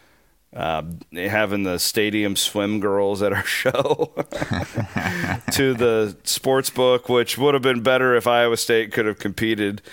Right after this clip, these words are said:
uh, on Thursday night in the Cyhawk game. But, man, we just,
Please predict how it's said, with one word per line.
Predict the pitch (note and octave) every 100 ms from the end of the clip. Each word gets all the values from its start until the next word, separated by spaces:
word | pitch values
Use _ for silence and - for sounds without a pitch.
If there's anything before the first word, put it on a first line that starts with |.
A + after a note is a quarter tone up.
| - - - -
uh, |
on | G2 G2 F#2 G2+ G2+
Thursday | A#2 G#2+ F#2+ G#2+
night | G2+ G2+
in |
the | F#2
Cyhawk | - G#2+ G#2+ G#2 F#2
game. | - F#2 F#2
But, | F2
man, | G#2 G#2+ G2+
we | G2+ A#2+
just, | B2 G2+ -